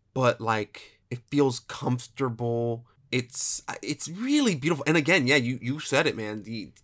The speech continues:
the images from this movie have lasted. Like, these, the, some of the, some of the compositions from this movie are everlasting. I mean, you've got the one of Bill sitting on his bed, which is kinda like the poster for the film.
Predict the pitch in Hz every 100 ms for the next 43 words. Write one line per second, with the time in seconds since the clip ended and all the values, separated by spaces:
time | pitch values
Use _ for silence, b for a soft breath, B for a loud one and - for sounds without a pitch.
0 | _ 113 113 117 - 175 208 175 220 -
1 | 165 185 - 143 160 185 143 117 104 107
2 | 117 139 - - - 117 120 160 165 -
3 | B B B B - 139 139 185 220 156
4 | - - 180 175 - 143 120 127 180 -
5 | 165 160 165 165 165 - 120 113 110 101
6 | - - - - 135 127 110 117 117 -
7 | 104 87 113 113 117 120 127 120 - -
8 | 113 113 120 113 - 139 131 139 143 -
9 | 139 120 131 131 123 120 120 113 110 107
10 | - 113 110 - 120 113 - 113 117 117
11 | 110